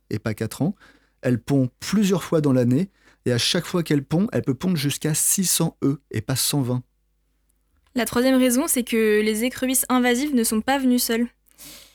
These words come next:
Speaker 2: Et oui, elles sont arrivées avec un petit microbe contre lequel elles sont toutes immunisées, sauf nos écrevisses à pattes blanches. La conséquence de ça, c'est dès qu'il y a des écrevisses invasives et porte-saines de ce microbe,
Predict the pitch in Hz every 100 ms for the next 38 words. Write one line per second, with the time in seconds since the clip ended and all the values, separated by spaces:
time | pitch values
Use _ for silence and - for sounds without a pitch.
0 | _ - 214 220 - - 208 214 214 220
1 | 240 226 202 - 277 247 - 233 262 -
2 | _ 208 - 214 196 233 233 202 190 -
3 | 190 - 311 - 269 233 208 240 - -
4 | - 269 262 226 220 214 233 220 202 202
5 | 190 214 - - _ _ _ _ _ _
6 | - 202 214 220 220 226 220 208 240 269
7 | 214 190 214 269 - 247 240 214 208 220
8 | 220 214 - 220 233 226 226 226 202 -
9 | - 196 - 233 233 - 240 214 202 214
10 | 196 - 233